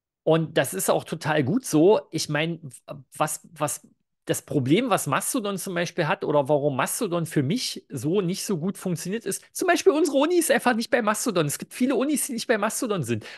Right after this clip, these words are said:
Und ich meine, die müssten eigentlich das, wenn sie, wenn sie schlau sind, ja, dann müssten sie genau das checken, dass das jetzt die Plattform ist, wo wir mal als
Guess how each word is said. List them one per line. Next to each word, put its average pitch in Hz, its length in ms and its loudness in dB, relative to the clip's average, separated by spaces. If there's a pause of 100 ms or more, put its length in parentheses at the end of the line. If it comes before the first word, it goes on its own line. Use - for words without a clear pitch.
Und 202 80 0
ich - 140 -2
meine, 214 180 2
die 196 120 -2
müssten 285 440 0
eigentlich 277 460 0
das, 220 220 -2
wenn 180 140 2
sie, 175 240 -2
wenn 175 140 2
sie 175 160 -2
schlau 208 500 4
sind, 139 320 2
ja, 139 220 0 (340)
dann 160 160 2
müssten 208 340 -2
sie 185 360 -4
genau 165 340 4
das 220 320 0
checken, - 320 -2
dass - 240 -6
das - 300 -2
jetzt 139 400 -8
die 226 160 -4
Plattform - 520 -4
ist, - 220 -6
wo 180 180 -2
wir 185 120 2
mal 160 400 0
als 151 240 -2